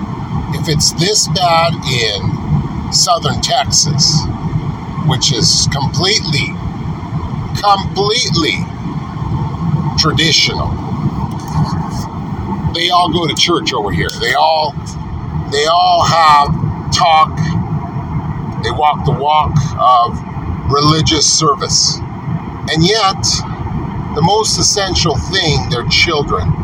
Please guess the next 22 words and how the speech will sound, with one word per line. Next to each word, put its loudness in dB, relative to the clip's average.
they're 0
feeding 0
them, 0
handing 0
them 2
over 2
on 2
a 0
platter 2
to -4
Satan. 0
It's -2
the 2
most 2
hypocritical 0
thing 0
I've 0
ever 2
seen 0
in 2
my 2
life. 0